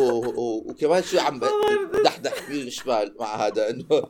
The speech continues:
Speaker 1: يعني، أنا مهزوز من جوا وعم بنهز من برا، أوكي؟ <laughs> ومش عارف أص-، أ-، أ-، أ-، أصف حالي. وكل ما ب-، ب-، ب-، وبعدين أنا، يعني، آه، بعدين إيش صار؟ بلشت كمان إنه،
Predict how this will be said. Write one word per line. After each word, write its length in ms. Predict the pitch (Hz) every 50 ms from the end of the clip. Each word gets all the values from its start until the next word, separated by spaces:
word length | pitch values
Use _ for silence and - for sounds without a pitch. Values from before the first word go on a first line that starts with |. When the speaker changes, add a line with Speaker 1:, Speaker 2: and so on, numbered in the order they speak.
| - - - - -
Speaker 1:
يعني، 220 | 135 147 156 175 196
أنا 140 | 214 214 -
مهزوز 380 | 190 170 160 165 220 196 -
من 140 | 156 151 143
جوا 280 | 123 131 139 127 127 135
وعم 260 | 135 139 120 139 139
بنهز 360 | 156 143 147 180 220 190 160
من 120 | 170 151
برا، 480 | 143 143 135 123 117 117 127 147 - - _ -
أوكي؟ 420 | 120 123 - 143 135 143 151 -
<laughs> 60 | - 104 120 120 - - 123 - - - - - _ _ _ _ _ - - - - - - - - - 175 -
ومش 260 | 180 175 170 165 -
عارف 260 | 185 208 220 226 220
أص-، 220 | 190 160 156 143 156
أ-، 320 | - - _ - 156 -
أ-، 280 | 143 - 151 151 147 - -
أ-، 220 | 147 151 143 151
أصف 180 | 160 165 - -
حالي. 180 | - 147 139 160
وكل 220 | 165 - 240 269
ما 200 | 247 226 190 170
ب-، 400 | 147 160 160 151 151 151 143 131
ب-، 240 | 151 147 143 127 120
ب-، 140 | 139 131 - _ _ -
وبعدين 460 | - 135 160 147 147 175 226 254 254
أنا، 400 | - 196 220 226 190 156 123 - - - - _ _ _ _ _ _ -
يعني، 420 | 117 127 123 117 117 120 120 117 _ _ _ _ _ -
آه، 60 | 113 107
بعدين 340 | 92 90 90 107 120 110
إيش 120 | 123 123 - -
صار؟ 140 | 107 98
بلشت 380 | 98 110 113 120 131 - - -
كمان 180 | 117 110 101 95
إنه، 160 | 95 92